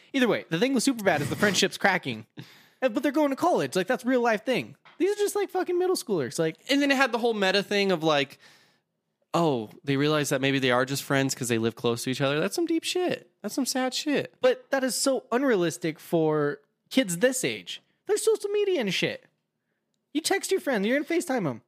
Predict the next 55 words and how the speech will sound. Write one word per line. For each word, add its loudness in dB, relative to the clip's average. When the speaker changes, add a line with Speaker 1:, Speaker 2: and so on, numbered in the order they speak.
Speaker 2:
Yeah, -4
Speaker 1:
My 4
Speaker 2:
you 2
Speaker 1:
little 2
Speaker 2:
could 0
still 4
be -2
Speaker 1:
sister's 0
always 2
FaceTiming 0
random 0
fucking -4
people. -6
Speaker 2:
But -2
eventually, 0
I 2
guarantee 0
those 0
people -4
that -16
she -2
won't -2
be -10
friends -2
with -8
now. -4
You 0
know, 0
Ty, 2
I 2
just -2
don't 2
think -2
you 2
understand 2
'cause -8
we 2
have 0
a -8
special -2
friendship -2
where -6
we've -2
been -4
friends -4
throughout -2
the -6
whole -2
time -2
Speaker 1:
<laughs> -8
Speaker 2:
and -4
we're -2
still -2
friends -6
now. -6